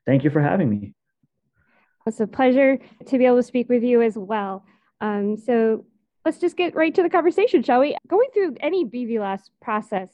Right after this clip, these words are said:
Speaker 2: is really challenging, time-consuming, and it's often expensive. What was the impetus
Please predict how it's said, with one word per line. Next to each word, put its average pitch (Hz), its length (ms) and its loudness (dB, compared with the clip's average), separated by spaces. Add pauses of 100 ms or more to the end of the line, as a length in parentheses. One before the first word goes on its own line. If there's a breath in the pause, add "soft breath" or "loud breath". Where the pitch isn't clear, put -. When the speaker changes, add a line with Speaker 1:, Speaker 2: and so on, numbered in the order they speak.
(100)
Speaker 2:
is 196 360 -6
really 302 280 2
challenging, 208 680 0 (600)
time-consuming, 247 960 -2
and 202 340 -6
it's - 360 -6 (100)
often 262 680 -2
expensive. 185 760 -6 (220)
What 240 260 0
was 370 320 0
the 330 200 -2
impetus 254 480 -4